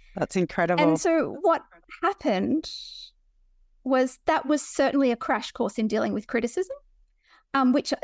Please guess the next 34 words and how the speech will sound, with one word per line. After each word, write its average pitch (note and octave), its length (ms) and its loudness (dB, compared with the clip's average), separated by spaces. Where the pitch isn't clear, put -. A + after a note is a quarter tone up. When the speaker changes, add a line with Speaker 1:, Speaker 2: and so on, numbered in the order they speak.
Speaker 2:
then A#3 240 2
feeds - 640 -2
into A3 340 0
Raising G3 300 -2
Girls G3 240 -2
Who C4 80 -4
Like - 180 -4
Themselves A3 320 -4
and A3 100 0
our G#3+ 100 0
boys' G#3+ 280 -2
book - 220 -10
as F#3 140 -6
well. G3+ 240 0
And C4+ 140 4
actually, F#4 220 2
on C4 100 4
the D4 80 2
first - 640 -2
day G3 480 0
that - 260 -2
the D4+ 80 0
book - 280 -6
was - 160 -2
published, C#4+ 400 -2
I, C#4 220 2
I C4 80 0
got C4 200 0
a B3+ 100 2
review, A#3 360 -2
a C4+ 60 2
letter B3 320 2
from A#3+ 200 -2
a, A3+ 120 -2